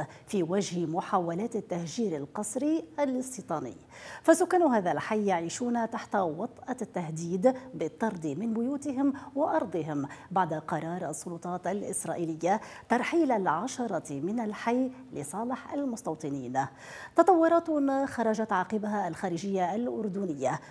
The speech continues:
مؤكدة تسليم الفلسطينيين المهددين بالترحيل من الحي وثائق تؤكد ملكيتهم لمنازلهم، واصفة ترحيل الأهالي بالجريمة التي يجب على العالم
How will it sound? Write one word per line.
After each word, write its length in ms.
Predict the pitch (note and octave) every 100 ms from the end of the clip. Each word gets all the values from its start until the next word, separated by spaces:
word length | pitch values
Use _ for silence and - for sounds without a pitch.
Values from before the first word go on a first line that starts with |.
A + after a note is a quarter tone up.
| -
مؤكدة 540 | D#3+ B2+ - - G3+ E3+
تسليم 640 | C#3+ C#3 D#3 - A3 F3
الفلسطينيين 1080 | C3+ - C4+ C#4 - A3+ F#3 F3 A3+ C#4+ D4 - D3+
المهددين 920 | D3 E3+ F#3 G3+ F3 F#3+ A#3+ B3+ G#3
بالترحيل 720 | E3 B3+ D4+ D4 - E3+ C3
من 160 | G3+ D#4
الحي 440 | F#3+ - G#3+ B3 C4+ - -
وثائق 480 | B3+ D4 D4 E4+ D#4
تؤكد 520 | - A3 C4+ - B3
ملكيتهم 1120 | B3+ A3 A3 C#4+ - A#3+ G#3+ B3+ C#4+ C4 B3+ A3
لمنازلهم، 840 | B3+ B3 G3+ F3 D#3+ D3+ D3 C#3 - - -
واصفة 840 | D3+ C#3 - A3 G3+ F#3 E3 D3+
ترحيل 480 | D3 E3+ - C4 C4+
الأهالي 640 | F3+ D#3 G3 F3 E3+ A#3 B3+ - -
بالجريمة 480 | C#4 B3+ E4 F4+ C4+
التي 420 | A3+ B3+ B3+ G#3+
يجب 460 | C4+ G#3+ G#3 E3 D#3
على 340 | C#3 A#3+ C#4
العالم 540 | A#3+ G3 G#3+ A3 A3